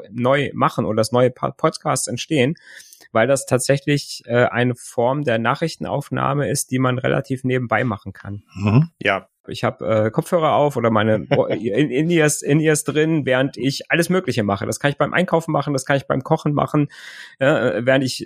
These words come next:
Speaker 1: sag ich mal, durch, durch irgendeine Timeline scrollen. Beim Kochen ist schon schwierig, äh, ne? Oder, oder auch beim, jetzt beim Laufen zum Beispiel, äh, höre ich,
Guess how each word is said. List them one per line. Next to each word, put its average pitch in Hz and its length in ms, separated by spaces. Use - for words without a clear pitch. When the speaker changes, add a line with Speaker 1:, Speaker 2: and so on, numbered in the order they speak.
Speaker 1:
sag 127 180
ich 131 40
mal, 123 160
durch, 120 300
durch 131 160
irgendeine 113 260
Timeline 135 440
scrollen. 113 380
Beim 113 180
Kochen 143 320
ist - 180
schon 139 160
schwierig, 135 580
äh, 107 240
ne? 117 220
Oder, 101 460
oder 104 220
auch 110 140
beim, 104 200
jetzt 101 180
beim 104 140
Laufen 139 320
zum 117 160
Beispiel, 113 460
äh, 107 180
höre 120 160
ich, 117 180